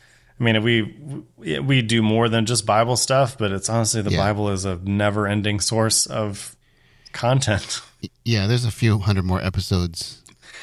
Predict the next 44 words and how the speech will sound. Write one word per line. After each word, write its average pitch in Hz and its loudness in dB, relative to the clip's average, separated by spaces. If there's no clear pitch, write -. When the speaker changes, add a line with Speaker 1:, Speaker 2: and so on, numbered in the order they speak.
Speaker 2:
left 92 0
in 87 0
that, 85 -2
Speaker 1:
Uh, - -4
Speaker 2:
in 95 -2
the 90 2
Speaker 1:
easily. 90 2
Speaker 2:
Bible. 82 -2
Um, 85 -2
not 170 4
all 131 2
of, - -10
like, 120 -2
I 139 0
don't 143 2
know 123 2
how 113 2
good 101 0
it'd 90 0
be, 90 -2
like, 90 -4
to - -12
go 101 4
through 85 -2
Numbers 82 -2
or - -8
something, - -12
but, 85 -10
Speaker 1:
Mm-hmm. 92 -2
Speaker 2:
um, - -10
<laughs> - -2
Speaker 1:
Yeah, 120 4
there, 139 2
there 175 4
are 190 2
some 151 2
things 127 2
we 110 0
stay 107 0
away 101 0
from, 101 0
and 98 0
we, 104 0
um, 90 -4